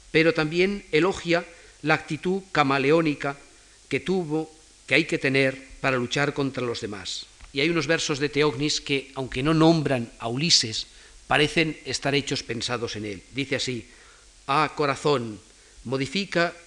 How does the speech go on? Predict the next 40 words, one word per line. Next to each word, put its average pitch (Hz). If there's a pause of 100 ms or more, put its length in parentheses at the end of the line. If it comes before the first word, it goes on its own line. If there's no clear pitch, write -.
(280)
según 151
cada 151
amigo 135 (560)
tu, - (240)
tu 139
artero 131
talante. 127 (540)
Acomoda 151
tu 160
modo 156
de 147
ser 151 (160)
a 131
lo 120
propio 143
de 123
cada 123
uno. 107 (120)
Adopta 160
el 156
carácter 151
del 131
pulpo, 147 (140)
que 104
muy 151
flexible 127 (260)
se -
muestra 160
igual 151
a 147
la 139
piedra 113
a 120
la 117
que -
se 131
ha 120
pegado. 104 (760)
Ahora, 160 (480)
asimílate 139